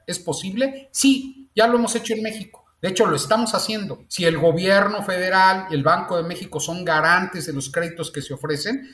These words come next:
entonces los créditos empiezan a fluir hacia los campesinos.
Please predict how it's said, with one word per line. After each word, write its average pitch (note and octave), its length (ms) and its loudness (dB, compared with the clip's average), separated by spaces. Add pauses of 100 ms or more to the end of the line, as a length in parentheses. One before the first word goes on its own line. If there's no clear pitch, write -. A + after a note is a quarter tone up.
(120)
entonces E3+ 280 -6
los - 80 -10
créditos F#3 400 -6
empiezan F3+ 440 -2
a D#3 120 2
fluir A3+ 400 2
hacia C3+ 240 0
los A2 160 -12
campesinos. - 600 -20